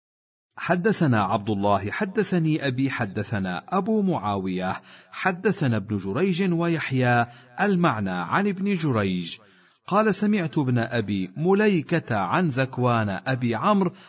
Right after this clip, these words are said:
مولى عائشة عن عائشة قالت: قال رسول الله صلى الله عليه وسلم: 'استأمروا النساء في أبضاعهن'".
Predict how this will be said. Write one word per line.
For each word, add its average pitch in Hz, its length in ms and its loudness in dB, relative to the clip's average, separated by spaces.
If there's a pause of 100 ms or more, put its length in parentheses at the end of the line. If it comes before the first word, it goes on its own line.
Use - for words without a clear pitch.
(140)
مولى 185 400 4
عائشة 101 800 0 (600)
عن 120 180 2
عائشة 117 640 0
قالت: 175 640 2 (260)
قال 180 380 4
رسول 113 380 0
الله 98 420 -2
صلى 185 280 0
الله 113 480 2
عليه 98 380 -2
وسلم: 202 640 -2
'استأمروا 160 720 0
النساء 123 680 0
في 101 380 -6
أبضاعهن'". 95 1160 0